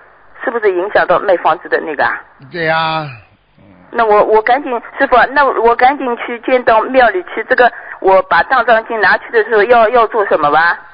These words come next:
Speaker 2: 用不着做什么，包红布包好就好。
Speaker 1: 哦，呃，有好多好多本了呀。
Speaker 2: 好多好多啊。
Speaker 1: 就是要，要每一本要包啊，还怎么了？
Speaker 2: 那你弄个，
Speaker 1: 每一个。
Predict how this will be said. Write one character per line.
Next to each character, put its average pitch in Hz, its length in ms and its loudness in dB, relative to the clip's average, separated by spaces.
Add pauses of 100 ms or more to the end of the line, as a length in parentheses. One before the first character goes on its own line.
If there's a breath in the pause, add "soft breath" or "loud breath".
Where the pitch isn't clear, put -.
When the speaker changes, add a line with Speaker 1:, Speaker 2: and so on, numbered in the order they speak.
(160)
Speaker 2:
用 202 180 -8
不 202 80 -4
着 185 220 0
做 185 220 -4
什 151 100 -8
么， 143 140 -6
包 175 280 0
红 156 220 -10
布 170 140 -10
包 160 280 0
好 110 200 -8
就 95 160 -18
好。 90 180 -20 (720)
Speaker 1:
哦， 220 240 4 (240)
呃， 247 80 0
有 262 140 0
好 190 200 0
多 285 160 -2
好 - 160 0
多 165 140 -4
本 117 160 -6
了 107 60 -8
呀。 107 120 -4 (600)
Speaker 2:
好 127 240 -18
多 175 220 -6
好 139 140 -6
多 113 180 -14
啊。 - 20 -10
Speaker 1:
就 294 100 0
是 262 180 -2 (200)
要， 302 240 6
要 311 160 2
每 214 220 0
一 262 80 0
本 214 140 0
要 180 120 2
包 165 200 2
啊， 135 140 2 (300)
还 175 140 -2
怎 165 100 -2
么 135 80 0
了？ 120 100 0 (380)
Speaker 2:
那 165 100 -10
你 170 160 -10
弄 208 180 4
个， 294 100 2
Speaker 1:
每 - 40 2
一 - 40 -8
个。 - 40 -18